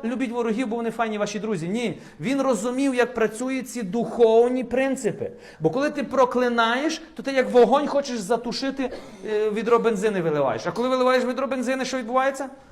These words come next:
Бф, ще більший вогонь. І тоді що ти робиш? Ще більше проклинаєш. І ти будеш це робити, поки той вогонь не з'їсть тебе.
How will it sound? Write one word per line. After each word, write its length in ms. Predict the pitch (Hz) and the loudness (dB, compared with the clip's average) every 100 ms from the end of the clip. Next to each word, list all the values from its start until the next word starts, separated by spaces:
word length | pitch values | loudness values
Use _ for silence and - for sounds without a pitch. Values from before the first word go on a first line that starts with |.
| - 123 | -18 -8
Бф, 420 | 147 139 127 - | -4 -4 -4 -2
ще 120 | 208 | 0
більший 280 | 208 214 208 | 0 0 -2
вогонь. 260 | 175 147 117 - - - | -4 -4 -8 -18 -16 -6
І 60 | |
тоді 160 | 202 262 | -4 0
що 140 | 285 | 2
ти 80 | 277 | 4
робиш? 220 | 285 294 | 4 4
Ще 240 | - - 262 | 0 4 4
більше 420 | 190 302 - 269 | 4 0 0 0
проклинаєш. 680 | 240 240 220 208 175 135 - - | 0 2 2 0 -2 -4 -12 -12
І 60 | 180 | -8
ти 140 | 262 | -2
будеш 440 | 269 294 311 294 - | 0 0 2 0 4
це 120 | 277 | 4
робити, 400 | 262 226 294 285 | 4 4 0 0
поки 260 | 285 277 269 | -2 -2 -2
той 140 | 262 | -2
вогонь 400 | 240 226 247 226 | 2 2 2 2
не 120 | 220 | 0
з'їсть 380 | 160 180 220 - | -2 -6 -8 -6
тебе. 320 | 156 120 92 | -8 -6 -10